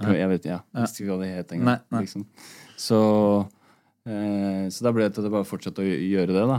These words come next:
Speaker 2: Og da
Speaker 1: Mm.
Speaker 2: han, eh, da vi, da jeg snakket med han, eh, eller da jeg og Tommy snakket om å lage musikkvideo, så var det først tenkt at vi skulle lage en ordentlig video med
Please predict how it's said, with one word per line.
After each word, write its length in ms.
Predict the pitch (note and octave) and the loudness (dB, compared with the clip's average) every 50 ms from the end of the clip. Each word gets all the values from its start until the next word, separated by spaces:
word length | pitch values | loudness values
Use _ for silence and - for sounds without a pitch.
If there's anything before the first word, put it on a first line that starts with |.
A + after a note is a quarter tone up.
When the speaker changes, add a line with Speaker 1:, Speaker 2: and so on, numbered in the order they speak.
| A2 A#2+ | -2 -2
Speaker 2:
Og 80 | G#2+ | 0
da 100 | G#2+ G#2+ G2+ | 0 2 2
Speaker 1:
Mm. 60 | G#2 | 2
Speaker 2:
han, 220 | G2+ G2 F#2+ F#2+ F#2+ | 2 4 2 2 2
eh, 120 | F#2+ F#2+ | 2 2
da 120 | F#2 G2+ G2 | 2 0 0
vi, 160 | G2 G2 G2 G2 G2 F#2 F#2+ - _ _ _ _ _ _ _ _ _ _ _ _ _ _ _ _ _ _ - - - | 2 2 2 2 0 0 -4 -8 _ _ _ _ _ _ _ _ _ _ _ _ _ _ _ _ _ _ -18 -10 -8
da 100 | G#2 F#2+ | -6 -6
jeg 80 | F#2 - | -4 -2
snakket 300 | - F#2+ - - F2 F2 | -2 -4 -4 -4 -6 -8
med 100 | F2 F2+ F2 | -6 -6 -6
han, 160 | - F2+ F2+ F2+ F2 | -6 -6 -4 -4 -6
eh, 1900 | F2+ E2+ E2+ E2+ E2 D#2 F2 F2 F2 F2+ - - - _ _ _ _ _ _ _ _ _ _ _ _ _ _ - - - - - - - - - - - | -6 -8 -8 -8 -10 -10 -10 -12 -12 -12 -14 -16 -18 _ _ _ _ _ _ _ _ _ _ _ _ _ _ -20 -18 -14 -12 -12 -10 -10 -10 -10 -8 -4
eller 140 | G2 G#2 G2+ | -2 0 2
da 120 | G#2 A2 A2 | 4 4 4
jeg 160 | G#2+ G#2+ G#2+ G#2 | 4 2 2 0
og 60 | G2+ | 0
Tommy 220 | - G#2 G2+ G2+ | 0 2 2 2
snakket 260 | G2+ - A2+ G2+ - G2+ | 2 2 0 -2 0 0
om 80 | F#2+ | 0
å 100 | F#2+ G2 | 2 2
lage 140 | G2 F#2+ F#2+ G2+ | 2 2 2 2
musikkvideo, 540 | G#2 G2+ - G2 - - G2 G2 A2+ B2 | 2 2 0 -4 -2 -2 -2 0 2 2
så 120 | B2+ A#2 A#2+ | 0 0 0
var 120 | G#2+ G#2 | 0 0
det 80 | A2 A2 | 0 0
først 220 | - A#2+ A#2 - _ _ _ - - - - - - E2 - | -2 -6 -6 -6 _ _ _ -20 -18 -16 -14 -12 -12 -8 -4
tenkt 260 | - G2+ F#2+ F2 G2 | 0 0 0 0 -2
at 100 | F#2 - | -4 -6
vi 80 | G2+ | -6
skulle 260 | F#2+ - G2+ G2+ G2+ G#2 | -8 -6 -4 -2 0 0
lage 300 | G#2 G2 F2+ E2+ F2 F#2 | 0 0 0 0 -2 -2
en 80 | G2 F#2+ | -2 -2
ordentlig 320 | E2+ E2 E2 - G2 F#2 | -4 -4 -6 -6 -4 -2
video 400 | F2+ F2 E2+ E2+ G#2+ B2+ C3+ C3+ - _ _ _ _ _ _ - | -2 -2 -2 0 0 -2 -2 -2 -6 _ _ _ _ _ _ -8
med 640 | - G2+ G2+ G2 G2 F#2+ G2 F#2+ G2 G2 F#2+ F#2 F#2 | -4 -2 -2 0 0 0 0 0 0 0 -2 -2 -4